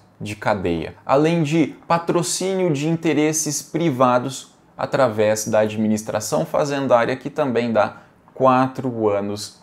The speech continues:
de cadeia. Aquelas joias que o Noia recebeu e a mulher do Noia também recebeu, devolveram um ou outro pacote depois, eram presentes pro Estado brasileiro, de acordo com as autoridades investigativas, eram presentes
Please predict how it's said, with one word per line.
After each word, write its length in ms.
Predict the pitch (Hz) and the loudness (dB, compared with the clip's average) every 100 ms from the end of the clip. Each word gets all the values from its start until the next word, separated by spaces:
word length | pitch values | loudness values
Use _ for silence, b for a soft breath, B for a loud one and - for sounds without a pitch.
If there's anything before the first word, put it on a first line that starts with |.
| - | -18
de 120 | 104 | -16
cadeia. 480 | 107 113 92 78 - - | -6 -4 -4 -6 -10 -10
Aquelas 540 | - - 185 170 120 | -10 0 4 6 4
joias 720 | 107 101 101 123 127 90 87 | 2 2 6 6 6 2 0
que 180 | - - | -4 -2
o 80 | 113 | 0
Noia 240 | 104 107 | 2 2
recebeu 600 | 107 101 - 87 85 107 107 | 2 -2 -4 -2 4 4 4
e 80 | 101 | 2
a 60 | |
mulher 300 | 104 101 104 | 2 4 2
do 80 | 107 | 2
Noia 260 | 90 92 95 | 0 2 0
também 340 | 98 82 90 | -4 -4 -4
recebeu, 460 | 98 - - 92 - B _ _ - | -4 -8 -4 -4 -4 B _ _ -2
devolveram 640 | 160 170 135 107 139 117 | 0 2 2 6 6 4
um 200 | 104 131 | 0 2
ou 60 | 113 | 4
outro 280 | 117 - | 4 2
pacote 560 | 110 95 - 101 92 - | -2 -2 0 0 0 -2
depois, 560 | 85 - 92 107 107 b b b b _ _ _ | -6 -2 -2 -2 -4 b b b b _ _ _
eram 480 | 135 143 147 156 131 - _ | 2 4 4 0 -2 -12 _
presentes 1040 | 151 147 123 107 104 113 - 131 - - _ | 2 4 4 2 0 -2 -6 -8 -8 -12 _
pro 140 | 147 | 0
Estado 480 | 180 180 185 196 180 | 2 0 0 0 0
brasileiro, 800 | 165 185 190 175 170 170 175 113 | 2 2 2 0 -2 0 0 0
de 120 | 107 | 2
acordo 460 | 147 - 151 156 156 | 2 2 4 4 2
com 100 | 160 | -2
as 140 | 165 | -4
autoridades 680 | 165 160 175 160 123 113 110 | -4 -4 -4 0 2 2 0
investigativas, 880 | 135 139 - 147 151 - 175 110 110 | -4 -4 -2 0 0 -2 0 2 4
eram 240 | 143 165 | 4 2
presentes 800 | 165 147 123 156 170 - - | 0 2 2 0 -2 -6 -12